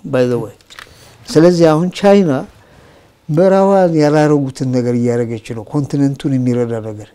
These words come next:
ይሄንን የመጠቀሙ ነገር ላይ ራሱ በደንብ ተግባብተን እያንዳንዱ ሀምሳ ስድስቱ የአፍሪካ ሀገራት አንድ ድምፅ ሆነን መሄድ አለብን። ፋክሽናሊዝም መኖር የለበትም። እሱ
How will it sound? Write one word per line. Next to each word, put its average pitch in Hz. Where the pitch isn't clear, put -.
ይሄንን 196
የመጠቀሙ 156
ነገር 127
ላይ 131
ራሱ 147
በደንብ 170
ተግባብተን 139
እያንዳንዱ 135
ሀምሳ 131
ስድስቱ 131
የአፍሪካ 135
ሀገራት 160
አንድ 160
ድምፅ 143
ሆነን 131
መሄድ 123
አለብን። 117
ፋክሽናሊዝም 156
መኖር 143
የለበትም። 110
እሱ 180